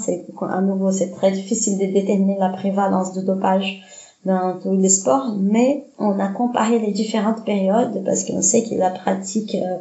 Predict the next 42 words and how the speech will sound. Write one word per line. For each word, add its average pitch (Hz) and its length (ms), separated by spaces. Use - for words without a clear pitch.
euh, 185 260
dopante, 214 440
elle 190 220
a 180 140
changé 214 420
au 190 60
cours 185 380
des 175 260
années. 196 560
Par 160 180
exemple, 190 280
avant, 196 680
les 165 200
années 175 300
quatre-vingts, 185 460
c'était - 240
plutôt 190 300
des, 190 220
des 170 260
anabolisants. 220 920
Après, - 260
on 175 60
va 185 120
passer 190 360
vers 180 220
les 180 120
P 240 240
E. 254 280
Et 175 100
donc, 226 180
c'est - 140
là, 208 120
ça - 160
change. - 400
Et - 80
quand 233 240
on 226 100
regarde 214 440
leur 180 240
durée 180 300
de 175 160
vie 196 380